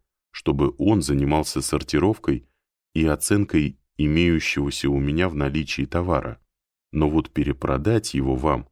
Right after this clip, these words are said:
хотя бы по цене материала изготовления этих предметов, Я готов. Это будет уже почти в два раза больше, чем те деньги, что мне заплатят гильдейцы. Для вас же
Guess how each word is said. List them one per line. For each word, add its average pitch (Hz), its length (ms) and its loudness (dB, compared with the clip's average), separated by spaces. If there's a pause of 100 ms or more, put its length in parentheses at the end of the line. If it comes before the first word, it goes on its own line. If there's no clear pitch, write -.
(240)
хотя 80 320 0
бы 76 120 0
по 78 120 -2
цене 76 300 0
материала 67 640 -2
изготовления 73 800 0
этих - 240 -8
предметов, 69 640 -4 (300)
Я 80 220 -2
готов. - 460 -4 (760)
Это 80 260 2
будет 107 360 0
уже 104 200 2
почти - 440 0
в 92 60 0
два 85 200 0
раза 101 260 2
больше, 92 400 2
чем 64 260 -4
те 64 160 -4
деньги, 78 480 0 (280)
что - 280 -2
мне 98 260 2
заплатят 82 680 -2 (140)
гильдейцы. 82 840 -2 (920)
Для 73 260 2
вас 110 240 0
же 67 260 -6